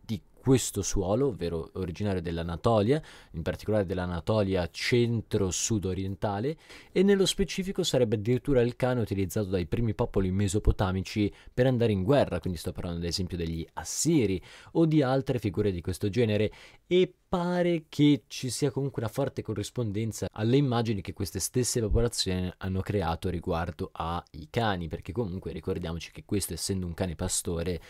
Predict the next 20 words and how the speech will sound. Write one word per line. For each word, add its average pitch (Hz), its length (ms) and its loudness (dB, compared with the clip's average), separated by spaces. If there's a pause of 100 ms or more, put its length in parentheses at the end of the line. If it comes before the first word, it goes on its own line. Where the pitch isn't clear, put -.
(200)
è - 80 -10
sempre 110 540 4
stato 92 600 -6
utilizzato 90 840 -4
dagli 90 220 -4
abitanti 78 420 -6
locali. 80 560 -2
E 127 120 -2
quindi, 185 340 0
secondo 117 400 0
questa 113 200 -2
teoria, 135 360 2
questa 98 260 -4
razza 101 360 -4
risalirebbe 92 640 -4
addirittura 113 880 -6
al 82 240 -10
quattromila 117 1120 0
avanti 87 720 -6
Cristo. - 640 -8